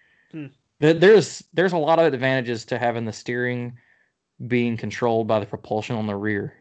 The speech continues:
Speaker 2: That boat turns, obviously, a, you know, bow mount, it'll turn zero degree,
Speaker 1: Mm-hmm.
Speaker 2: but it's a sweeping turn. You know, it shifts.
Speaker 1: Yeah.
Speaker 2: And it's, th-, there's something about it being on the back that I just like so much more.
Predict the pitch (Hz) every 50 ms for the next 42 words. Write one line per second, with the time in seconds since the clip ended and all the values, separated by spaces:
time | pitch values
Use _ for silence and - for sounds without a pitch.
0 | - 117 120 120 113 123 123 120 120 123 - - 135 120 113 110 107 104 - 135
1 | 139 160 160 151 - - 143 135 123 117 107 - _ - 151 135 117 110 107 107
2 | - _ _ _ _ _ _ - 151 156 151 139 127 117 117 117 127 135 117 110
3 | - - 143 131 127 117 113 117 123 123 117 113 107 107 101 98 127 127 143 127
4 | - - - _ _ _ _ _ _ _ _ 139 139 131 123 117 107 104 120 -
5 | - - - - _ _ - - - - - - - 127 131 123 123 127 120 101
6 | 101 101 - - 127 123 127 127 135 131 - _ _ _ _ _ _ _ _ _
7 | _ - 135 123 117 117 117 110 - - _ _ _ - - - - 139 135 135
8 | - - - - - _ _ _ _ _ _ _ _ _ _ _ 139 135 135 127
9 | 117 120 123 117 117 110 _ - - - _ _ _ _ _ - 113 120 123 117
10 | - - 127 123 110 - - 139 123 - 135 123 113 123 120 120 113 110 110 113
11 | 117 113 110 113 110 107 101 101 113 110 101 98 - - 110 107 110 107 107 104
12 | - 113 110 107 104 104 - - - - 117 110 113 110 - - - 123 117 113
13 | 107 107 107 107